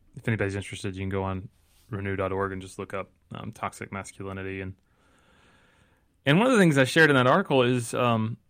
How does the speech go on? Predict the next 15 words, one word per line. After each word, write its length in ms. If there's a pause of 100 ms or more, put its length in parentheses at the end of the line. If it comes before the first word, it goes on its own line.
(240)
my 180
experiences 540
teaching 260
high 140
school. 320 (1500)
Because 760
when 160
I 120
taught 220
high 120
school 540
as 100
an 100
English 340
teacher, 480